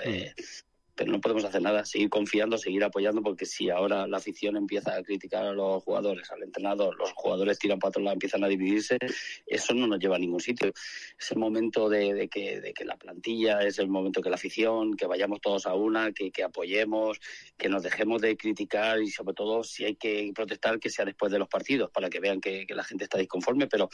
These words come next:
Speaker 2: pero vamos a confiar que, que esto va a cambiar, Javi, vamos a confiar que, que vamos a empezar a sumar de tres en tres, que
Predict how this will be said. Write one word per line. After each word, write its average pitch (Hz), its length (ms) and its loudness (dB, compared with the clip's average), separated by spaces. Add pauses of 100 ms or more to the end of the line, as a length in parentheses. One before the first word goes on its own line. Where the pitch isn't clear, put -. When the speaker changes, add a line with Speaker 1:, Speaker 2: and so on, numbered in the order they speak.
(400)
Speaker 2:
pero 104 200 2
vamos 113 240 0
a 123 80 0
confiar 104 360 0
que, 95 380 -4
que - 80 -4
esto 104 200 0
va 101 40 2
a 95 40 -2
cambiar, 95 480 -2
Javi, 104 300 -2
vamos 95 280 0
a 101 180 0
confiar 98 400 0
que, 95 300 -2 (440)
que 95 200 2
vamos 107 220 2
a - 20 4
empezar 110 300 2
a 104 60 0
sumar 104 220 0
de 104 140 2
tres 98 160 -2
en 104 100 0
tres, 143 400 4
que 101 420 0